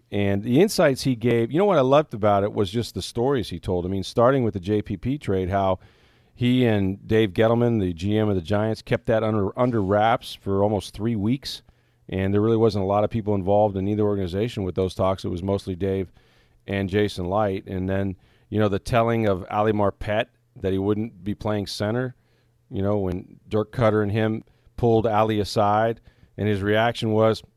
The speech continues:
"Yeah, I'm fine with it. I just wanna win." In fact, Marpet wanted to take Jensen out to dinner and did, along with Donovan Smith. And so there's also Garrett Gilkey, of all people, helping to recruit Jensen. Turns out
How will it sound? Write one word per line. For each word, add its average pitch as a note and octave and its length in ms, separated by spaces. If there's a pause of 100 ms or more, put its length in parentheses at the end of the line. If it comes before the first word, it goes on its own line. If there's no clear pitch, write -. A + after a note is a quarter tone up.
"Yeah, A2+ 160
I'm A#2+ 80
fine C3+ 300
with G#2+ 100
it. G#2 60
I G#2+ 120
just G#2+ 140
wanna A#2+ 220
win." C3 280
In G2+ 120
fact, A2+ 420 (340)
Marpet B2+ 440
wanted A2 340
to G#2+ 80
take A2+ 300
Jensen A#2 380
out A2+ 180
to A2+ 60
dinner B2 320
and G2 120
did, B2 200
along G#2+ 220
with G2+ 120
Donovan G#2+ 400
Smith. C#3 380
And E2 140
so G#2 300 (320)
there's G2 140
also B2 240
Garrett A#2+ 440
Gilkey, B2 460
of B2+ 100
all C3 160
people, C3 420
helping A#2 480 (160)
to A#2+ 100
recruit A#2+ 360
Jensen. A#2+ 380
Turns A#2+ 300
out B2 260